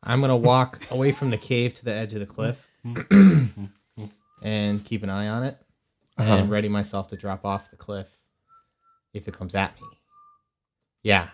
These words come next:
Speaker 1: and I will become an owl, which is significantly smaller.
Speaker 2: Yeah.
Speaker 1: Uh, that is the plan. I don't know, like, can I ready myself for this?
Speaker 2: Like, if it moves?
Speaker 1: Yeah,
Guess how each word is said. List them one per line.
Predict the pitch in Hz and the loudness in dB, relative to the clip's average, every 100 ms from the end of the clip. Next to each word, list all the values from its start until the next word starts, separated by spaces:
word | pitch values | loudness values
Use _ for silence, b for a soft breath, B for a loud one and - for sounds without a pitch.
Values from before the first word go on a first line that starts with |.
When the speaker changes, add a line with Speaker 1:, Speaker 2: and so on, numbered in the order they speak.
| _ | _
Speaker 1:
and | 107 | -8
I | 107 | -4
will | 107 | -4
become | 104 110 98 | -6 -8 -8
an | |
owl, | 101 160 131 110 | -4 0 0 0
which | 107 110 | -6 -8
is | 98 | -12
significantly | 110 113 107 104 101 | -6 -6 -4 -6 -8
smaller. | - 147 120 87 76 _ _ _ _ - | -4 0 0 -2 -12 _ _ _ _ 0
Speaker 2:
Yeah. | 104 98 - _ _ _ _ | 0 0 -6 _ _ _ _
Speaker 1:
Uh, | 107 95 95 | -8 -8 -4
that | 123 | -4
is | 107 | -6
the | - | -12
plan. | - 156 120 98 104 - - _ _ _ | -6 -2 -2 -4 -10 -16 -20 _ _ _
I | 110 | -8
don't | 117 117 | -6 -4
know, | 117 110 | -4 -4
like, | 117 117 104 | -4 -4 -2
can | 113 | -2
I | 107 | 0
ready | 98 107 113 127 - _ _ _ _ | 2 0 0 -6 -14 _ _ _ _
myself | 127 123 131 127 | -6 -2 -2 -4
for | 143 | -6
this? | 139 139 - _ _ | -8 -8 -14 _ _
Speaker 2:
Like, | 127 107 | 2 6
if | 110 | 6
it | 113 107 | 4 4
moves? | 107 110 117 127 - - - | 4 4 2 -4 -12 -20 -2
Speaker 1:
Yeah, | 113 85 | 0 0